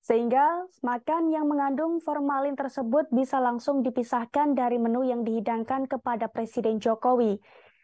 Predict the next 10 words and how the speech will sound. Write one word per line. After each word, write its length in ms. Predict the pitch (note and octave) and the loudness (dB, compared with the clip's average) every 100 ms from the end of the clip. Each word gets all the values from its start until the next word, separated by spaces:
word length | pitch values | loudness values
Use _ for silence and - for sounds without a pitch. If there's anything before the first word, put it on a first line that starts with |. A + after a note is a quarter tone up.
| _ B3 | _ 4
Dilansir 480 | B3 C4+ D#4+ E4+ | 4 4 4 4
dari 400 | C#4+ D4+ D4+ E4 | 4 4 4 2
tribunflores 640 | E4 D4 C#4 C#4 C#4+ C#4 C4 | -2 -2 -2 -2 -2 -2 -2
dot 240 | C4+ C4 | -2 -2
com, 320 | C#4+ D#4 D#4 | 0 0 0
dari 320 | C4 C4 B3+ C#4+ | 0 0 0 0
aneka 320 | C4 B3+ C4 | -2 -2 -2
menu 320 | A#3+ A#3 C4+ | 0 0 0
yang 160 | A#3+ A3+ | 0 -2
dihidangkan, 640 | A#3 A3+ A3 G#3 A#3+ E4+ | -2 -2 -4 -2 -2 -2